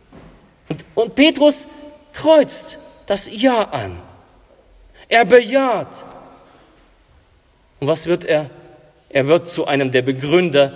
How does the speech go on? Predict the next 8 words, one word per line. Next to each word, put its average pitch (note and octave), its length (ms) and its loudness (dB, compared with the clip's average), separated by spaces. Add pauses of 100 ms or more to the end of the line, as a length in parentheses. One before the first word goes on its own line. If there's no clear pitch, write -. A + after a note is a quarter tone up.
(160)
der A#2 120 -2
weltweiten A2+ 580 0
Kirche G2 420 -6
Jesu. F#2 360 -10 (3250)
Er C#3+ 140 -6
wird C#3 160 -4
ein C#3 140 -4
Apostel. A#2+ 580 -10